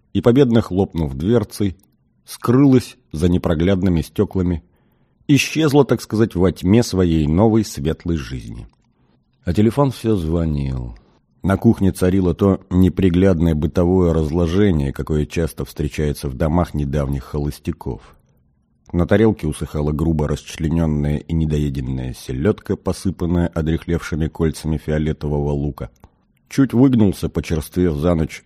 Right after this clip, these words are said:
забытый кусок чёрного хлеба. В бутылке оставалось довольно водки,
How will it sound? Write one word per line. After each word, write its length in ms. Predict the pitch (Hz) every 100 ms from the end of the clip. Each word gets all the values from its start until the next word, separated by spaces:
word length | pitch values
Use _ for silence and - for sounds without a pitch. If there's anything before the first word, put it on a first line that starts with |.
| -
забытый 500 | 71 82 82 80 82
кусок 360 | - - 71
чёрного 420 | - 76 65 67 64
хлеба. 420 | - 92 92 85 - _ _ _ _ -
В 120 | 90
бутылке 420 | 92 113 135 117
оставалось 460 | 110 - 113 113 101
довольно 640 | 78 113 117 131 95 78 73
водки, 500 | 76 110 - 110